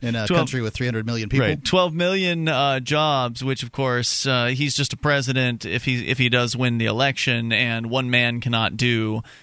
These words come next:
Speaker 2: uh, you know, one man cannot create that many jobs. Ridiculous. Uh, but then again, they can make whatever promises they want to. But Dave, I think, is onto something. If you just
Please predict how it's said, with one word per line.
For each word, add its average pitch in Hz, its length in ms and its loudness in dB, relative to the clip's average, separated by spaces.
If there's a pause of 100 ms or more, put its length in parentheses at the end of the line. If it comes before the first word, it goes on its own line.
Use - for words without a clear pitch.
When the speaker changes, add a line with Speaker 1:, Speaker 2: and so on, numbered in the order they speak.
(300)
Speaker 2:
uh, 131 100 -4
you 131 140 -4
know, 80 180 -4 (160)
one 147 220 2
man 127 200 2
cannot 113 260 -2
create 107 240 -4
that 90 160 -4
many 85 180 -6
jobs. 87 460 -4
Ridiculous. 98 720 -2
Uh, - 80 -8
but 101 260 0
then 120 100 0
again, 117 220 -2
they 104 100 -2
can 120 120 -2
make 110 180 -2
whatever 101 280 -2 (160)
promises 120 640 0
they 98 140 0
want 127 360 -2
to. 98 360 0 (400)
But 165 220 2
Dave, 226 260 2
I 190 100 2
think, 185 160 -2
is 151 120 0
onto 226 280 0
something. 101 460 -4
If 156 240 -4
you 175 160 0
just 208 440 -2